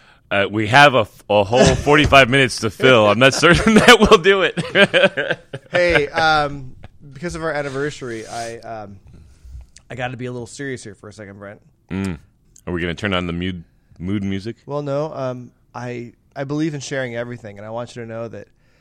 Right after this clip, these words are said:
Speaker 2: I, I stepped out on you, man.
Speaker 1: That's okay. I've been doing the same for you for years.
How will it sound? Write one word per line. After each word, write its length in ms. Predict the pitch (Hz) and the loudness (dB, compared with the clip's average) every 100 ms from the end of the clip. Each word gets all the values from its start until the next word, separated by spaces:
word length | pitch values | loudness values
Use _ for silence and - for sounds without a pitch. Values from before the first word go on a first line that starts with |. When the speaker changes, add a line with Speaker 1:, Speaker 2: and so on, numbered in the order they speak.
| _ _ - | _ _ -10
Speaker 2:
I, 480 | 117 120 127 131 127 _ _ _ _ _ _ _ _ _ _ _ _ _ _ _ | -6 -4 -6 -8 -14 _ _ _ _ _ _ _ _ _ _ _ _ _ _ _
I 60 | 123 | -18
stepped 320 | - 202 - | -8 -8 -6
out 160 | 160 127 | -8 -8
on 100 | 113 | -12
you, 80 | 107 | -16
man. 300 | 110 123 131 _ _ _ _ _ _ _ _ _ _ - | -16 -16 -20 _ _ _ _ _ _ _ _ _ _ -10
Speaker 1:
That's 260 | 82 - 65 | -8 -8 -16
okay. 180 | - 69 | -12 -10
I've 180 | 73 | -8
been 120 | 71 76 | -10 -10
doing 200 | 78 76 | -8 -10
the 60 | |
same 220 | - 78 | -10 -12
for 140 | 71 78 | -10 -12
you 160 | 78 | -12
for 160 | 73 76 | -12 -12
years. 420 | 73 71 71 - | -10 -12 -14 -20